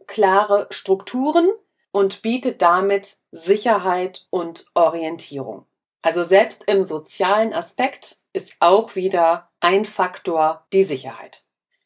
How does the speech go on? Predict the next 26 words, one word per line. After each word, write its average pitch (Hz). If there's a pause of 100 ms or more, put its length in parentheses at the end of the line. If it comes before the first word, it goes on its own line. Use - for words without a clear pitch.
(120)
Ja, 180
und 175
in 262
der 285
und 196
durch 262
die 254
Gemeinschaft 202
lernen 180
wir 226 (100)
einfach, 156
uns 226
anzupassen. 139 (560)
Und 190
diese 208
ganz 202
besondere 196
Fähigkeit, 240
eben 196
sich 165
anzupassen, 220 (540)
macht 185
den 208
Hund 214
so 190
besonders. 165